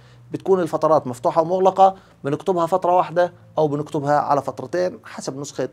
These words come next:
الكتاب. طيب ماشي. معنا مجال؟ آه، آه، في مجال وقت. الحمد لله. هاي ستة، كام؟ تسعة. نيجي ل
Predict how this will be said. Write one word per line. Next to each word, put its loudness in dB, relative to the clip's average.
الكتاب. -10
طيب 0
ماشي. -20
معنا 2
مجال؟ 2
آه، -6
آه، 2
في -12
مجال -14
وقت. -16
الحمد -18
لله. -20
هاي 2
ستة، 0
كام؟ 2
تسعة. -2
نيجي -4
ل 2